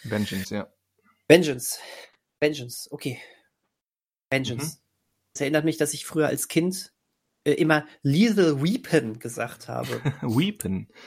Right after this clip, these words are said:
Speaker 2: Weapon. Mir hat keiner gesagt, wie man's anders ausspricht. Äh,
Speaker 1: Solange du nicht Lethal
Speaker 2: Hast du
Speaker 1: Weeping sagst,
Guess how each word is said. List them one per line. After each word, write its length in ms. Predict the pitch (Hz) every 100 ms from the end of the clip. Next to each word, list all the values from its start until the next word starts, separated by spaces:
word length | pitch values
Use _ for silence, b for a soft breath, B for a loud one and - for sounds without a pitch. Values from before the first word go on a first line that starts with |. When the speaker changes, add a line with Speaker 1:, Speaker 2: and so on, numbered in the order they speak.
| B
Speaker 2:
Weapon. 840 | 143 247 262 151 127 120 113 113 _ -
Mir 120 | 135
hat 60 | -
keiner 200 | 175 208
gesagt, 240 | 175 202
wie 20 | 196
man's 140 | 185
anders 200 | 185 185
ausspricht. 840 | 160 214 226 - 160 147 - -
Äh, 320 | - 156 147 143
Speaker 1:
Solange 300 | 127 143 139
du 100 | 139
nicht 180 | 139
Lethal 220 | 127 131 196
Speaker 2:
Hast 80 | 147
du 120 | 120
Speaker 1:
Weeping 600 | 135 160 - 175 175 170
sagst, 560 | 147 151 175 - - -